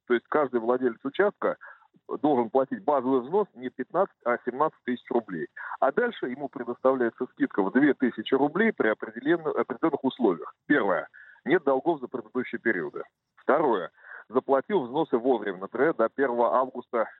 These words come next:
текущего года. Третье. Не нарушает права соседей, не занял землю общего пользования,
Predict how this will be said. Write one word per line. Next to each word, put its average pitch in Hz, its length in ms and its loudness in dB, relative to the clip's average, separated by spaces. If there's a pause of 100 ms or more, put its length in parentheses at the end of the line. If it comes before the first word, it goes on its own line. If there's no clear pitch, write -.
(120)
текущего 120 560 0
года. 98 320 -4 (100)
Третье. 123 540 0 (400)
Не 120 80 4
нарушает 139 520 2
права 139 360 0
соседей, 120 440 -4
не 113 140 -10
занял 135 320 0
землю 131 240 2
общего 131 240 0
пользования, 92 680 0